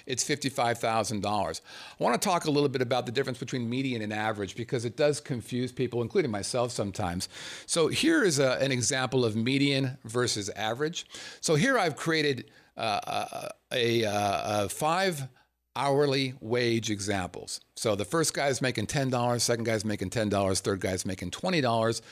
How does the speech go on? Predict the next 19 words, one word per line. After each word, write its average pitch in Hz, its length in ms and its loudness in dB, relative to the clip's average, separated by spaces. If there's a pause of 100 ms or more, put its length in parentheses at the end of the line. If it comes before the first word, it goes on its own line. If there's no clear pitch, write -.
(320)
fourth 175 240 2
guy's 131 260 -2
making 117 300 0
fifty, 143 520 0
and 113 200 -4
the 113 80 2
sixth, - 520 -2
or 110 120 2
the 95 80 0
fifth 147 240 -4
guy 113 180 0
is 110 140 0
making 107 340 -2
sixty. - 540 -4 (600)
So 120 300 2 (220)
the 143 160 0
median 175 640 2
of 113 160 2
that 117 340 -2